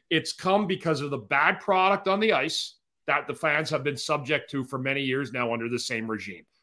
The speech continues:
That's the reality of it. And that's where John Tortorella has enough pride in himself to say,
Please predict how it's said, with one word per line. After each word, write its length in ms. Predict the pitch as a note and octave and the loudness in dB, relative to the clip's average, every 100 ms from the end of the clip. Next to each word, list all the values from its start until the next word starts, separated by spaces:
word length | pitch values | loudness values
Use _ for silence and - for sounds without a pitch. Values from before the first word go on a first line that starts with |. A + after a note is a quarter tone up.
| _ _ | _ _
That's 320 | - G3+ - - | 8 8 8 6
the 100 | G#3 | 10
reality 560 | F#3+ F3 F#3 G#3+ A3+ | 10 10 8 8 6
of 140 | A#3 A#3+ | 6 4
it. 180 | B3+ - _ _ | 0 -10 _ _
And 160 | D3 D#3 | -2 4
that's 260 | F#3+ G#3 | 4 6
where 120 | G3+ E3+ | 2 4
John 320 | D#3 F3 F3 | 6 4 4
Tortorella 680 | E3+ F3+ D#3+ D3+ D#3 D3+ C#3+ | 2 2 4 4 4 4 2
has 240 | D3 C3 | -2 -4
enough 320 | C#3 F3+ - | -2 -2 -2
pride 260 | - E3 E3 | 2 2 2
in 60 | |
himself 360 | D3+ C3 D3 C#3 | -2 -4 -4 -4
to 60 | B2 | -8
say, 300 | - C3+ | -4 -4